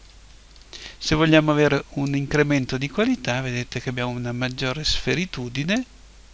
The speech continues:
anche se non perfetta, e però siamo su dieci prim, ma la versione piccola sono comunque tre prim. Va bene, eh, nella lezione dell'altra volta abbiamo poi anche visto alcuni,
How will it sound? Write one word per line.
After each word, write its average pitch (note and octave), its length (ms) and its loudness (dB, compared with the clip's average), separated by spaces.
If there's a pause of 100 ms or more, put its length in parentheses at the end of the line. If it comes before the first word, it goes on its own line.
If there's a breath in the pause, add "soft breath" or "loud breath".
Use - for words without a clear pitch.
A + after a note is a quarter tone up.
anche B2 280 -8
se - 140 2
non B2 220 -8
perfetta, - 680 -4 (1040 loud breath)
e A3+ 140 2
però F#3+ 240 4
siamo C#3+ 380 0
su - 180 -8
dieci C3+ 340 4
prim, B2 340 -4 (340)
ma C#3+ 180 2
la C3+ 80 2
versione C#3+ 440 0
piccola D3 560 -4
sono B2 340 -4
comunque B2+ 760 -4
tre C3 200 -6
prim. A#2+ 440 -6 (1600 loud breath)
Va G#3+ 120 8
bene, D#3 200 2 (600 loud breath)
eh, D#3 580 2
nella E3 460 4
lezione D3 500 2
dell'altra C3+ 400 0
volta G#3+ 300 4
abbiamo D3+ 200 2
poi D#3 180 0
anche E3 240 -2
visto D#3 420 2
alcuni, E3 600 0